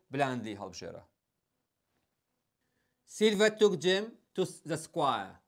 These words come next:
سیلڤە جمی بردەوە بۆ لای سکوایر و لە ڕێگا بە درێژایی by the keys، بە درێژایی سەکۆی بەندەرەکە کە ڕۆشتن، talk about the different ship. باسی کەشتیە جیاوازەکانی بۆ جمە کرد،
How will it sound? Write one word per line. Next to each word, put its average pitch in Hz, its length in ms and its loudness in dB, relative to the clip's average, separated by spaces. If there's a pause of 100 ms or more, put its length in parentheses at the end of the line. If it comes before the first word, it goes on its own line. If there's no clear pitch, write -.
(240)
سیلڤە 180 420 2
جمی 180 240 2
بردەوە 175 360 2
بۆ 151 160 -2
لای 190 200 0 (260)
سکوایر 160 560 0 (840)
و 147 180 0 (680)
لە 147 200 0
ڕێگا 196 380 0 (120)
بە 190 120 0
درێژایی 180 560 2 (180)
by 180 240 2
the 180 120 0
keys، 180 400 -4 (180)
بە 160 80 -6
درێژایی 170 400 0
سەکۆی 190 380 0
بەندەرەکە 185 400 0
کە 185 100 0 (120)
ڕۆشتن، 185 360 -2 (580)
talk 208 300 8 (200)
about 190 480 4
the 175 80 -2
different 185 540 -2
ship. 139 380 -4 (240)
باسی 185 500 0 (140)
کەشتیە 175 420 -2
جیاوازەکانی 151 680 -2
بۆ 190 200 -2
جمە 180 300 -4
کرد، 190 240 -4